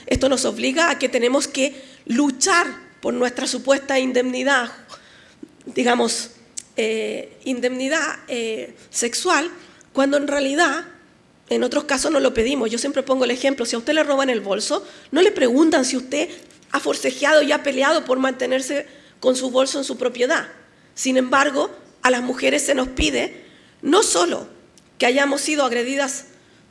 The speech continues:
sexualmente, sino que además demostremos que hemos luchado para que eso no ocurra. Se nos pide más que al resto. Solo.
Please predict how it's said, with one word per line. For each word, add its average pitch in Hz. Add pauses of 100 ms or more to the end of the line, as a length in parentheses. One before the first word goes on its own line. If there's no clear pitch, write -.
(760)
sexualmente, 294
sino 285
que 330
además 320
demostremos 285
que 277
hemos 330
luchado 339
para 330
que 339
eso 320
no 320
ocurra. 240 (320)
Se -
nos 220
pide 277
más 262
que 233
al 202
resto. - (3500)
Solo. -